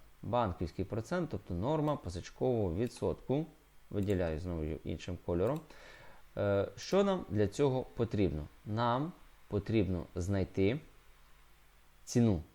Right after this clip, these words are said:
землі і знайти ренту. Е, це, по суті, зворотня, е, задачка від попереднього, тому що є у нас, е,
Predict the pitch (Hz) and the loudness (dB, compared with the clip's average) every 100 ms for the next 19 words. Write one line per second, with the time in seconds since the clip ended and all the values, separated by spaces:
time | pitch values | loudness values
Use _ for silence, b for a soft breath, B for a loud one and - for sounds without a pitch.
0 | - - 87 98 113 165 185 - - - | -18 -6 0 4 4 4 2 -12 -8 2
1 | 202 131 90 - 113 123 135 - - - | 2 4 0 0 2 2 -2 -18 -20 -20
2 | - - 110 82 - - - - B B | -10 0 2 2 -4 -16 -18 -20 B B
3 | B B B - - - 95 - 196 170 | B B B -20 -6 -2 0 2 0 2
4 | 160 147 120 113 143 127 113 104 101 92 | 2 2 2 4 6 4 2 0 2 0
5 | - 98 90 110 123 101 - 98 110 98 | 2 2 4 4 6 4 2 0 0 0
6 | 107 - 95 80 92 139 - 131 98 - | -2 0 0 0 0 -2 0 0 0 0
7 | 107 113 101 95 90 - - - - - | 2 4 4 2 0 -4 -10 -20 -20 -20
8 | - - - - - - - - - _ | -20 -20 -20 -20 -20 -20 -20 -20 -20 _
9 | - - _ - - 92 90 | -20 -20 _ -16 -6 -2 -2